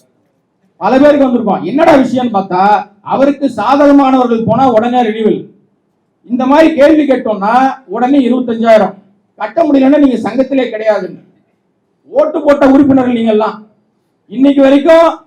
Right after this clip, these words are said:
நம்ம நீதியரசர் பாஷா அவர்கள் கொடுத்த ஐடி கார்டு வச்சிருக்கிறவங்க தான் அடுத்த தேர்தலில் ஓட்டு போட முடியும்னு ஒரு விஷயம் ஓடிட்டு இருக்கு. அதை உளப்படி அடிக்கிறதுக்கு ஒரு கூட்டம் வேற கிளம்பி இருக்கு. இன்னைக்கே சொல்றேன் ஒரே ஒரு விஷயம், இந்த பத்தாண்டு காலத்துல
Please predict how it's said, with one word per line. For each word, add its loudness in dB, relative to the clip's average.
நம்ம -2
நீதியரசர் 0
பாஷா -8
அவர்கள் 0
கொடுத்த -8
ஐடி -2
கார்டு 0
வச்சிருக்கிறவங்க -6
தான் -6
அடுத்த -4
தேர்தலில் -2
ஓட்டு 0
போட -4
முடியும்னு -4
ஒரு -2
விஷயம் -10
ஓடிட்டு -6
இருக்கு. -16
அதை 0
உளப்படி 2
அடிக்கிறதுக்கு 2
ஒரு -4
கூட்டம் -6
வேற -4
கிளம்பி -10
இருக்கு. -12
இன்னைக்கே 0
சொல்றேன் -4
ஒரே -4
ஒரு -2
விஷயம், -6
இந்த -4
பத்தாண்டு -4
காலத்துல 0